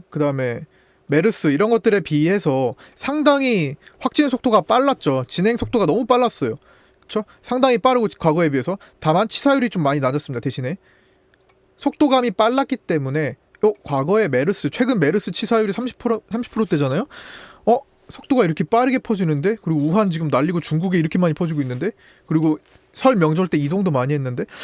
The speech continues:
속도가 빨리 빠졌는데 지난번처럼 치사율도 높을 수 있지 않을까? 라는 공포감이 너무나 컸었을 겁니다. 그 매체에도 그렇게 많이 보도가 됐고요. 근데 실질적으로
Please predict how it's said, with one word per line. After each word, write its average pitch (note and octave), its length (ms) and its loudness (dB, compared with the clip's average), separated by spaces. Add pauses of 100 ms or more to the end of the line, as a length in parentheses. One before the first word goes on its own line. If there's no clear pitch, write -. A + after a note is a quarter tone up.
(140)
속도가 B3 380 0
빨리 B3 280 2
빠졌는데 A#3 340 0
지난번처럼 G3 580 0
치사율도 A#3+ 400 0
높을 G3 320 -2
수 G#3 160 -6
있지 E3+ 180 0
않을까? D#3+ 360 -2 (240)
라는 F3+ 240 2
공포감이 G3+ 460 2
너무나 E3+ 300 2
컸었을 A3+ 560 -4
겁니다. C3 380 -4 (280)
그 C#3 260 -2 (1400)
매체에도 F3 440 4
그렇게 D3+ 200 0
많이 C#3 180 0
보도가 C#3+ 260 0
됐고요. A#2 360 -6 (340)
근데 F#3 160 0
실질적으로 A#3+ 960 0